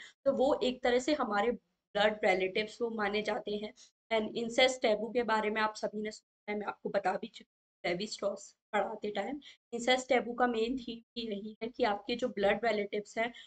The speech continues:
उनसे आप शादी नहीं कर सकते। तो जो same गोत्र के लोग होते हैं, वो कहीं ना कहीं blood relatives हमारे माने जाते हैं। मतलब same ancestors से वो निकल के आए हैं, तो इसलिए same जो गोत्र marriage है वो यहाँ पे अलाउड नहीं होती है,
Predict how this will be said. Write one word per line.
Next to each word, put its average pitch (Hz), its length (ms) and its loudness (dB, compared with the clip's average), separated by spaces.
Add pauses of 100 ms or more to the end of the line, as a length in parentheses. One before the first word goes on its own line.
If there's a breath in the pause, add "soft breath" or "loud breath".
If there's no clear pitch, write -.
(180)
उनसे 220 340 2
आप 208 280 2
शादी 196 340 0
नहीं 196 140 -6
कर - 300 -8
सकते। 233 420 -10
तो 277 60 -2
जो 285 160 -2
same 277 420 0
गोत्र 226 320 0
के 254 120 -6
लोग 220 300 0
होते 226 200 -2
हैं, 240 60 -2
वो 240 100 -6
कहीं 214 220 0
ना 226 100 -6
कहीं 233 220 -2
blood 196 380 0
relatives 196 500 -2
हमारे 208 300 -2
माने 196 320 0
जाते 202 320 -2
हैं। 208 200 -4 (840 loud breath)
मतलब 233 180 2
same 277 480 2
ancestors 220 720 0
से 240 140 -2
वो 220 160 -2
निकल 190 320 0
के 220 180 -4
आए 202 160 -4
हैं, 196 180 -8 (400)
तो 247 60 2
इसलिए 240 340 -2
same 247 420 0
जो 254 260 4
गोत्र 208 420 2
marriage 208 380 2
है 220 60 0
वो 220 140 -2
यहाँ 208 300 0
पे 220 100 -4
अलाउड 196 500 2
नहीं 233 300 -4
होती - 260 -6 (120)
है, - 60 0